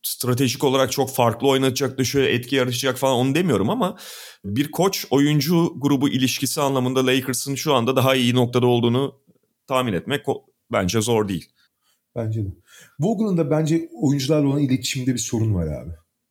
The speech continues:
Speaker 2: Yani o otoriteyi şeyle, vücut diliyle ve söylemleriyle de kuramıyor galiba maalesef.
Speaker 1: Valla Vogel, geçen gün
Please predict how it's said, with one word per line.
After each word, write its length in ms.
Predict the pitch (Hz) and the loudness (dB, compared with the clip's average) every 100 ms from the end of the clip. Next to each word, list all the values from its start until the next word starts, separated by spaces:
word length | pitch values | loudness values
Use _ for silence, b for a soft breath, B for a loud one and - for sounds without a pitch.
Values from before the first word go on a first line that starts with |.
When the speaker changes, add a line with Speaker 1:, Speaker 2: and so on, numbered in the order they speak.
| - | -4
Speaker 2:
Yani 340 | 135 131 131 B B - | -2 0 -2 B B -2
o 180 | 170 160 | 0 2
otoriteyi 600 | 160 151 156 165 165 160 | 2 0 2 2 2 0
şeyle, 400 | - 143 127 - 117 | 0 2 2 -2 -6
vücut 300 | 110 151 - | -4 -4 -2
diliyle 320 | 139 147 143 | 0 2 4
ve 160 | 139 139 | 4 2
söylemleriyle 680 | - 139 131 135 135 135 127 | 2 0 2 0 2 2 0
de 120 | 127 | -2
kuramıyor 440 | - 131 117 101 | 0 0 2 0
galiba 420 | 92 85 85 87 - | 0 -2 -4 -8 -8
maalesef. 440 | 113 98 92 80 _ _ _ - | -4 -4 -4 -10 _ _ _ -14
Speaker 1:
Valla 440 | 95 104 185 220 | -4 -2 0 0
Vogel, 440 | 135 170 190 190 - | 2 2 2 0 2
geçen 360 | 123 127 190 | 0 2 0
gün 420 | 220 202 - - | 2 0 -4 -14